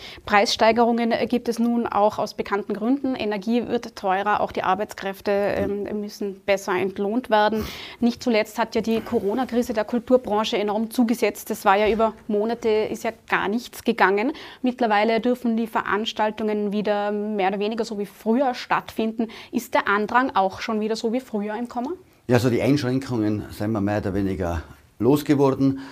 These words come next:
Speaker 2: Äh, im Kopf hat das Publikum die Einschränkungen sehr wohl noch. Also wir merken das sehr viel,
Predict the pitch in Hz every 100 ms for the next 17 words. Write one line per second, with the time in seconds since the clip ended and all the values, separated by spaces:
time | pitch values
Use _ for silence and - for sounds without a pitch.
0 | - - - 104 104 113 113 151 151 -
1 | 127 107 - 113 123 110 101 95 104 92
2 | 92 87 82 78 85 80 98 131 170 -
3 | - - 101 107 104 98 - 95 90 -
4 | 104 101 - - 123 151 160